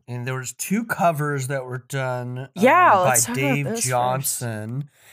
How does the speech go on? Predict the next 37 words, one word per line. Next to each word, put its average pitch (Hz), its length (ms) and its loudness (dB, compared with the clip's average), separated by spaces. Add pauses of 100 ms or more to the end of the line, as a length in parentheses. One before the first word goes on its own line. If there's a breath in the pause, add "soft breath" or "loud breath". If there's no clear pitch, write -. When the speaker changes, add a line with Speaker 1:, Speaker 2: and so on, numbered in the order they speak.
(180 soft breath)
Speaker 1:
And 139 80 -2
then 135 60 0
there's 127 180 0
a 120 60 -2
variant, 120 540 -2
of 117 100 -10
course, 120 300 -8
by 117 180 -4
Peter. 117 380 -6
But 123 200 -10
let's 143 280 -4
look 170 160 -6
at 170 160 -8
the 143 120 -10
Dave 131 300 -4
Johnson 123 480 -6
ones 113 220 -10
first. 127 320 -12
They're 113 100 -12
very 123 300 -10
cool. 110 280 -8
Speaker 2:
I 254 120 4
love 170 400 0
'em. 160 440 -4 (100)
Speaker 1:
Yeah, 120 420 -6
I 143 100 0
think 190 140 2
the 185 100 2
highlight 160 380 0
of 135 240 -2
this 139 160 -2
story 127 420 -2
is 113 180 -8
really 117 440 -6
all 117 200 0
the 110 140 -8
art 101 380 -10